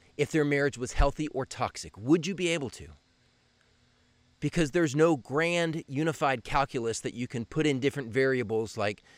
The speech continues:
number of years married times the square footage of their house divided by the proximity of their in-laws, and then out comes, uh, an equation that defines the health of their marriage. You, you can't do it scientifically.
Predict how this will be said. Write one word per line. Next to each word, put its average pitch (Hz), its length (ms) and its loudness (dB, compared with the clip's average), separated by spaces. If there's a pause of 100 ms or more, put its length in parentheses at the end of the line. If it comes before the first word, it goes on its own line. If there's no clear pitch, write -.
(180)
number 147 440 4
of 127 180 0
years 139 360 0
married 131 600 0 (260)
times 139 440 0
the 127 100 -8
square 143 280 0
footage 131 320 0
of 120 80 -2
their 123 100 -4
house 123 320 -2
divided 123 440 0
by 120 200 0
the 113 100 -4
proximity 135 680 0
of 120 100 0
their 123 140 -2
in-laws, 117 580 -2 (300)
and 120 100 -2
then 127 160 2
out 135 240 4
comes, 127 600 -4
uh, 117 220 -2 (120)
an 139 80 -2
equation 135 540 6
that - 100 -2
defines 120 400 -6
the - 80 -8
health 110 240 -4
of 104 80 -10
their 98 80 -4
marriage. 95 340 -8
You, 160 120 -10
you 151 100 -6
can't 190 400 -4
do 165 140 0
it - 160 -8
scientifically. 117 840 -8